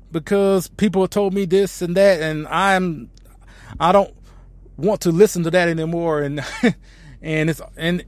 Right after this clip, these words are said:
it's, like I said, it was all about basically just feminism and just, just being a woman. That was enough to, for her to get the, I guess, the, get the will and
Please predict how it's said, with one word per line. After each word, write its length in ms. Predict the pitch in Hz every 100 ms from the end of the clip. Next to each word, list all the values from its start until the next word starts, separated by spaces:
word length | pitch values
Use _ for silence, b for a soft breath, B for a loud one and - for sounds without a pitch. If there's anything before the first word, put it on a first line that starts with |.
| -
it's, 220 | 175 160
like 180 | 165 160
I 20 |
said, 140 | 175 208
it 40 |
was 120 | 135
all 220 | 160 196
about 340 | 185 180 170 127
basically 460 | 175 254 - 185
just 260 | 170 190 -
feminism 580 | - 254 196 135 110 98 - - - - - -
and 340 | 151 139 131
just, 220 | 160 - - - - - - - -
just 260 | 175 127
being 220 | 139 202
a 60 | 214
woman. 400 | 196 190 170 156 -
That 220 | 151 196
was 140 | 185
enough 380 | 170 175 170 -
to, 240 | - 170 151 b b b b - - - - - -
for 220 | 165 147
her 260 | 147 175 165
to 240 | 156 147 b b b b - - - - - - - - - - 139 120
get 240 | - 208 -
the, 260 | 175 151 - B B - -
I 100 | 143
guess, 220 | 165 160
the, 200 | 151 135 b b b b -
get 200 | 208 -
the 80 |
will 440 | 139 180 180 175 156
and 220 | 139 131